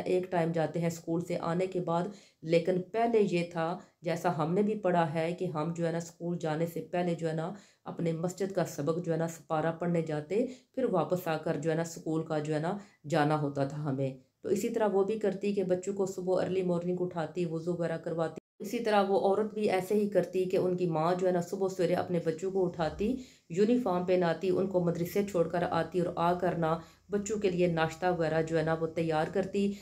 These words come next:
साथ ही जो है ना school का uniform भी वो ready कर देती कि ताकि बच्चे जैसे ही आते हैं उनको uniform पहनाऊंगी और साथ ही नाश्ता करवा के उनको school छोड़ाऊंगी। ऐसा ही वो करती,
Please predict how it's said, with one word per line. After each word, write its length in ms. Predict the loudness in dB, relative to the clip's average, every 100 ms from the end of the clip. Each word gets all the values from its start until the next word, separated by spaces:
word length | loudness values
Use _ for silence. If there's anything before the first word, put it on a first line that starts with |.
| -14
साथ 380 | -4 2 2 2
ही 100 | -2
जो 120 | 0 2
है 60 |
ना 80 | 2
school 360 | 0 0 2 2
का 120 | 2
uniform 540 | 2 2 0 2 0 2
भी 100 | 2
वो 140 | 2
ready 260 | 4 4 2
कर 180 | 0 0
देती 300 | -2 -2 -2
कि 80 | -2
ताकि 260 | -2 -4 -2
बच्चे 320 | -4 0 0
जैसे 320 | 2 0 0
ही 80 | 0
आते 220 | 2 0 0
हैं 200 | 0 0 -6 -18 -6
उनको 260 | -2 2 4
uniform 500 | 4 2 2 -2 0
पहनाऊंगी 500 | 0 0 0 0 0
और 160 | 0 0
साथ 340 | 0 0 2
ही 60 | 0
नाश्ता 380 | 0 -2 -2 -2
करवा 320 | -2 -2 -2
के 80 | 0
उनको 440 | 0 0 0 0 0 -6 -14
school 340 | -8 2 4 4
छोड़ाऊंगी। 680 | 4 4 4 2 0 -4 -6 _ 0
ऐसा 240 | 2 2
ही 80 | 2
वो 100 | 2
करती, 500 | 2 0 0 0 0